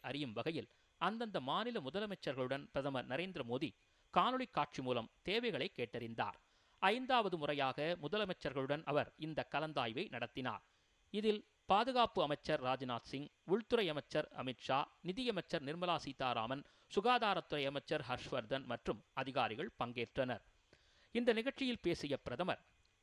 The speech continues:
கொரோனா தாக்குதலில் இருந்து இந்தியா வெற்றிகரமாக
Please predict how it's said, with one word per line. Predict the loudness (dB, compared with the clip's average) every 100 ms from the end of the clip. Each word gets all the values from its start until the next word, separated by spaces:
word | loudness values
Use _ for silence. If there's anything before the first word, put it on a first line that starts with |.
| 4
கொரோனா | 6 6 4 2
தாக்குதலில் | 0 0 0 0 0
இருந்து | -2 -2 -2 -2
இந்தியா | -2 -6 0 2 2
வெற்றிகரமாக | 0 -6 -2 0 2 2 0